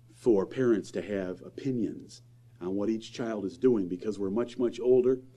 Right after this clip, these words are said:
We see lots of things that each of our children are doing that we don't like. And when one child stops by, it'd be very easy for Sherry and me to unload on the rest of the children to that child, about the rest of the children to that child. And we cannot do that. Whether we do it or not,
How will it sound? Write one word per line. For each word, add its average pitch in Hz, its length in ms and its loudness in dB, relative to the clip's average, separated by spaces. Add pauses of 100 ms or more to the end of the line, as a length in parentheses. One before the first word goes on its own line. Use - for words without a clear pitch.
(280)
We 95 80 -4
see 127 260 0
lots 120 300 -2
of 104 100 -4
things 123 260 2
that 98 80 -4
each 120 180 -4
of 104 60 -8
our 101 100 -4
children 120 360 -2
are 101 80 -4
doing 127 380 2 (360)
that 113 80 2
we 104 120 4
don't 117 280 6
like. 113 300 2 (580)
And 107 120 0
when 107 180 2
one 127 200 4
child 131 380 -2
stops 120 360 -4
by, 123 200 0
it'd 110 120 0
be 98 80 -2
very 123 240 4
easy 127 280 2
for 107 160 -6
Sherry 127 340 2
and 104 80 0
me 117 100 0
to 110 140 -4
unload 123 460 6
on 107 120 -4
the 101 80 -4
rest 127 240 0
of - 40 -18
the 110 60 -6
children 107 460 -4 (220)
to 117 100 -2
that 127 240 2
child, 82 440 -6 (560)
about 143 360 8
the - 80 4
rest 120 200 4
of 107 120 0
the - 60 -8
children 113 340 6
to 113 80 -4
that 131 200 4
child. 117 420 -4 (240)
And 104 100 -4
we 107 80 2
cannot 147 440 2
do 143 160 6
that. 117 120 6
Whether 131 220 6
we 165 120 6
do 170 200 10
it 143 60 6
or 127 80 6
not, 151 280 0